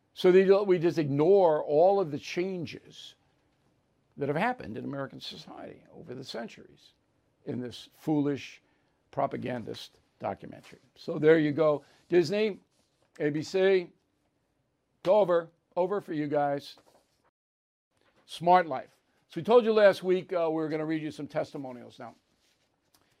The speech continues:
if you are leading a smart life, you know you have to have insurance,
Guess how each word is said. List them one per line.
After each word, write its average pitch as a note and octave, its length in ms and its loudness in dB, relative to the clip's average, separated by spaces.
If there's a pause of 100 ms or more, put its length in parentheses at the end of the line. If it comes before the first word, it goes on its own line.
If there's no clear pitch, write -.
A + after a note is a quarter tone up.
(600)
if G3+ 180 -4
you G#3+ 160 2
are G#3 120 4
leading F#3+ 300 2
a D#3 60 -6
smart D3+ 420 -2
life, B2+ 280 -10
you D3 80 -4
know D3+ 140 -2
you D3+ 200 -4
have C#3 180 -6
to - 80 -10
have C3 180 -4
insurance, - 720 -14